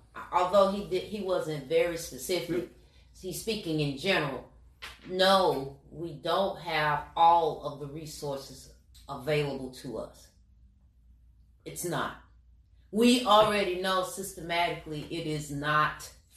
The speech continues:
Speaker 1: fair. The playing field is not leveled. And so, with that being said, yes, there are resources. However, as he also mentioned, if you don't have the proper education,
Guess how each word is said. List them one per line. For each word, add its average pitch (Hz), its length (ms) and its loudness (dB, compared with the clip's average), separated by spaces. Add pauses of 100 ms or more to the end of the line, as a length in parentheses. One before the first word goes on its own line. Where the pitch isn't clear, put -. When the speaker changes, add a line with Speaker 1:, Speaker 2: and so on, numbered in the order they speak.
(120)
Speaker 1:
fair. 160 460 0 (600)
The 156 180 -8 (140)
playing 180 540 2
field 165 400 -2
is 143 180 -8
not 143 320 0
leveled. 127 500 -4 (560)
And 143 180 -4
so, 143 600 0 (360)
with 170 280 -2
that 165 240 4
being 160 240 -4
said, 147 600 -2 (520)
yes, 233 1000 2
there 185 260 2
are 185 340 2
resources. 139 840 -6 (240)
However, 185 880 4 (320)
as 180 260 -2
he 165 140 -6
also 170 420 2
mentioned, 147 500 -6
if 143 160 -10
you 196 220 -6
don't 175 320 -2
have 156 460 -2 (260)
the - 60 -20
proper 170 480 0
education, 160 1040 -2